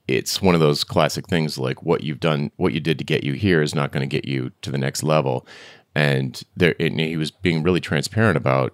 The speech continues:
the difficulties there and how he needed lots of guidance, and he had to do, he had to change a lot personally. It's very, it was,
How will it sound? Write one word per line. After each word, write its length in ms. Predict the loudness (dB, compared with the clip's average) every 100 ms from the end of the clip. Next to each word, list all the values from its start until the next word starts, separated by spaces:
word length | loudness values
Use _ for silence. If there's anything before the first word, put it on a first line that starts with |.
| -6
the 240 | -4 -4
difficulties 720 | -2 -4 -2 -2 -4 -4 -4
there 320 | -2 0 0
and 240 | -2 -4 -6
how 320 | -4 -2 -2
he 200 | -4 -6
needed 300 | -4 -4 -2
lots 420 | -2 0 0 0 -2
of 360 | -2 -2 -10 -20 -20 -20 -20 _ -18 -2
guidance, 460 | 2 2 2 -2
and 80 | -4
he 80 | -4
had 140 | -6
to 60 | -6
do, 180 | -8 -8
he 140 | -6
had 120 | -4 -4
to 60 |
change 300 | -6 -4 -2
a 80 | -2
lot 220 | -2 -4
personally. 560 | 0 0 0 -2 0 0
It's 180 | -2 -2
very, 240 | 0 2
it 60 | 2
was, 140 | 2